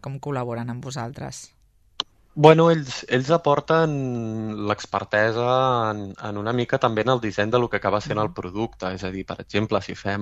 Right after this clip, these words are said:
Speaker 2: eh, la pera rastrera de l'Ebre,
Speaker 1: Sí.
Speaker 2: és perquè ens ho va recomanar el Quino,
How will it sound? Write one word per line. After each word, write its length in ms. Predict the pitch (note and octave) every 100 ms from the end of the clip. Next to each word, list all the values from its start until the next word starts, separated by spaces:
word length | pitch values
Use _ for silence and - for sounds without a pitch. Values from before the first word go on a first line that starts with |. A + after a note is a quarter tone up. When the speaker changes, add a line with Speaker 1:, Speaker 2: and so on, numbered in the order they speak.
| G2+
Speaker 2:
eh, 260 | G2+ G2+
la 120 | G2+ G2
pera 220 | G#2 G#2
rastrera 500 | G2+ - G#2 G#2 G2+
de 100 | G2
l'Ebre, 400 | G2+ G#2+ A#2 C3+ -
Speaker 1:
Sí. 240 | - C3+ D3+
Speaker 2:
és 100 | - -
perquè 180 | G2+
ens 120 | A2 G2+
ho 60 |
va 120 | F#2+
recomanar 540 | F2+ F#2+ F#2+ F#2 F2+ E2+
el 80 | E2
Quino, 540 | - A2 A2 F#2 F#2